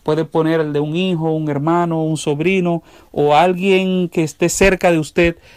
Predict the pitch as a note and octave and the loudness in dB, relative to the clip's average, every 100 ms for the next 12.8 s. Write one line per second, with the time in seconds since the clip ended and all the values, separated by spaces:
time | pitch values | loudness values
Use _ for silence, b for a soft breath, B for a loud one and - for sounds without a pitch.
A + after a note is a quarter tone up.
0 | b - C#3+ C#3 D#3 D3 C#3+ C#3 D#3 E3 | b -2 -2 -2 -2 -2 -2 -2 -2 0
1 | D#3+ D3+ D#3 D#3+ D#3 C#3 D3+ C#3+ D3+ C#3+ | -2 -2 -2 0 -2 -2 -4 -4 -6 -4
2 | D3 - C#3+ D3 C#3+ C3+ D3+ D3+ C#3+ - | -4 -4 -4 -4 -4 -4 -2 -2 -2 -4
3 | C3+ C3+ C3 C#3+ C#3+ C#3 b b b - | -4 -4 -4 -4 -2 -4 b b b -6
4 | - C#3 C#3+ C3 D3 D3 D3 C3+ B2+ - | -2 0 0 0 -2 0 0 -2 -4 -4
5 | A2+ B B B - D#3 E3 - F3+ F3 | -6 B B B -2 0 2 2 2 4
6 | E3+ D#3+ F3 E3 C#3+ C3 b b _ - | 2 4 6 6 2 -4 b b _ -4
7 | C#3 C3+ - - G#3+ F3 E3 D3+ D3+ D3 | -4 -2 -2 2 2 2 0 2 0 0
8 | C#3+ C#3 C#3+ C#3+ C#3 _ b _ D3+ D3 | 0 0 0 -2 -4 _ b _ -2 0
9 | C#3+ - F#3 G#3+ A3 G#3 F3+ - F#3 F#3+ | 0 4 6 6 4 0 -2 0 2 2
10 | G3 F#3 D#3+ D3+ D3 D#3+ F3 F3+ F3+ E3 | 0 -2 0 -2 -2 2 2 2 0 0
11 | D#3 C#3+ C3 D#3 E3 D3+ D3+ E3 E3+ D3+ | 2 0 0 0 2 0 0 0 0 -2
12 | D3 C#3+ - D3 C#3+ C#3 C#3+ | -2 -4 0 2 2 0 -4